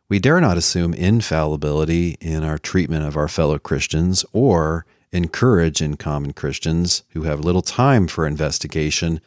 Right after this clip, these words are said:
the habit of denouncing and condemning other denominations, perhaps more enlightened and virtuous than their own. Love, patience, a delight in the virtues of various Christian groups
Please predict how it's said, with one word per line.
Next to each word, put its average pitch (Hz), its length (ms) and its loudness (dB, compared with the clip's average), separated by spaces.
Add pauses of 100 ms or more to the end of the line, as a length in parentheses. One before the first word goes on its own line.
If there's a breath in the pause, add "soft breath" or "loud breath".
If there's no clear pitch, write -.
(120)
the - 80 -4
habit 117 380 2
of 85 200 -2
denouncing 87 720 2
and 78 200 -2
condemning 85 640 0
other 85 240 -2
denominations, 80 1200 0 (240)
perhaps 73 360 -8
more 82 220 0
enlightened 87 460 2
and 98 120 2
virtuous 107 520 0
than 101 160 0
their 120 160 2
own. 123 400 2 (1300)
Love, 98 640 0 (320)
patience, - 800 -4 (260)
a 101 100 2
delight 113 480 4
in 95 140 0
the 95 120 2
virtues 80 840 -2
of 80 120 -6
various 82 520 -2
Christian 76 460 -8
groups 92 560 -2